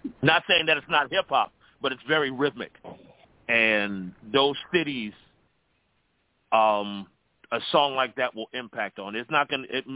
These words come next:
it may not hit every city. Not saying that it won't do well, but it's a good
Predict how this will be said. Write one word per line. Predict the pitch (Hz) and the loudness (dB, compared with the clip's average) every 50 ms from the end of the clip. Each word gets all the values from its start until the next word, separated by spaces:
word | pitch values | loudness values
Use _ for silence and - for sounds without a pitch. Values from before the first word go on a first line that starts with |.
| 135 143 - | -12 -8 -4
it | 139 139 - 113 123 | -4 -4 -4 _ -10
may | 131 131 143 156 165 180 180 | -12 -6 -4 -2 0 0 2
not | 175 170 165 160 | 2 2 2 0
hit | 143 165 165 - - | -2 -4 -6 -6 -4
every | 139 147 151 143 151 151 143 - | -2 -2 -2 -2 -4 -6 -6 -4
city. | - 165 165 165 160 | -4 -4 -2 -2 -2
Not | 139 139 139 139 - - | 2 2 2 2 0 -2
saying | 165 156 147 139 | -2 -2 -2 0
that | 135 131 127 | 0 0 2
it | 123 120 | 0 0
won't | 113 123 135 160 151 131 | 0 0 -2 -2 -2 -2
do | 123 160 160 | 0 0 2
well, | 147 139 147 143 147 165 214 - _ _ _ _ _ _ _ _ _ | 2 4 4 4 4 4 2 -2 _ _ _ _ _ _ _ _ _
but | 104 131 131 127 123 117 - _ _ _ _ _ _ _ _ _ _ | 2 2 4 4 4 2 -2 _ _ _ _ _ _ _ _ _ _
it's | - 156 160 - | -2 0 0 0
a | 185 151 | 0 -2
good | 123 107 151 185 190 | 0 2 2 2 2